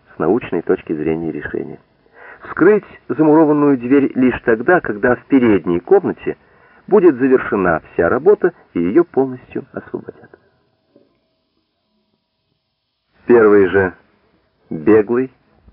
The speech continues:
и поверхностный осмотр показал, что многие предметы уникальны. Некоторые были просто неизвестны, а других знали лишь по изображениям, а третьи сохранились частично,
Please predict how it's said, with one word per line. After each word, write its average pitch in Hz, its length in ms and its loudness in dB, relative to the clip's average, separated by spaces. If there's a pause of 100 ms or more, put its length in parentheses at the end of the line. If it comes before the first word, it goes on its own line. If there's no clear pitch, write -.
(160)
и 113 80 -6
поверхностный 82 720 -6
осмотр 107 500 -4 (1120)
показал, 147 420 0
что - 220 -2
многие 165 460 2
предметы 131 640 -4 (100)
уникальны. 80 580 -10 (1200)
Некоторые 135 460 2
были 123 220 4
просто 127 420 -2
неизвестны, 82 600 -4 (720)
а 117 100 2
других 156 380 0
знали 90 280 0
лишь 87 260 -2
по 87 180 2
изображениям, 113 680 0 (680)
а 127 200 2
третьи 165 580 2
сохранились 151 520 0 (220)
частично, 98 800 -4